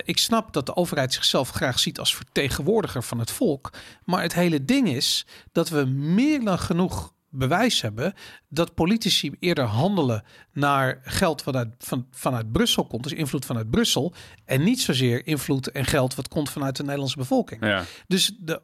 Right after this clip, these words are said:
Speaker 1: overheid werkt niet meer voor de Nederlander, die werkt voor Brussel.
Speaker 2: Mhm.
Speaker 1: En, eh, ik heb nog een prachtig, ehm, eh, eh, voorbeeld daarvan. Ehm,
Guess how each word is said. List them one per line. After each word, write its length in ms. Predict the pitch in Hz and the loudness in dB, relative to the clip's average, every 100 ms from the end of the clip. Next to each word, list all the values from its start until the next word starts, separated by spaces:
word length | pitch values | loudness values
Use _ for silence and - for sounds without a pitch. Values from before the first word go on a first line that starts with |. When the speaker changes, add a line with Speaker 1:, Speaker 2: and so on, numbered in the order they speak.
| - | -2
Speaker 1:
overheid 600 | 254 269 156 120 120 120 | 0 2 0 -2 -2 0
werkt 440 | 180 214 - - | 2 0 -4 -4
niet 300 | 160 180 - | -2 -2 -2
meer 240 | 147 139 - | 0 0 0
voor 180 | 131 | -4
de 100 | 123 | -2
Nederlander, 540 | 147 247 147 104 139 135 | 2 2 0 -2 -8 -8
die 140 | 139 | -4
werkt 560 | 127 135 185 127 - - | 0 0 0 -2 -10 -14
voor 280 | - 156 120 | -2 0 2
Brussel. 420 | 170 240 - 104 98 | 2 2 0 -2 2
Speaker 2:
Mhm. 160 | 104 95 90 - | 2 2 -2 -6
Speaker 1:
En, 340 | - 165 156 147 | -2 0 0 -4
eh, 280 | 147 139 151 | -4 -2 -4
ik 140 | - | -4
heb 120 | 175 | -4
nog 180 | 151 131 | -2 -2
een 200 | 131 127 | -6 -4
prachtig, 580 | - 170 - 135 - - | 0 0 -2 -6 -6 -4
ehm, 400 | 127 127 127 123 127 - - - | -2 0 -2 -4 -6 -12 -16 -10
eh, 440 | 139 131 127 123 | -6 -4 -4 -6
eh, 280 | 131 131 127 | -8 -8 -8
voorbeeld 440 | - 208 190 143 131 - | -4 0 2 0 -2 -6
daarvan. 540 | 127 - 120 156 202 _ - - _ _ - | -8 -4 -2 -2 -4 _ -20 -20 _ _ -8
Ehm, 680 | 139 135 131 131 131 135 | -2 0 2 0 0 -2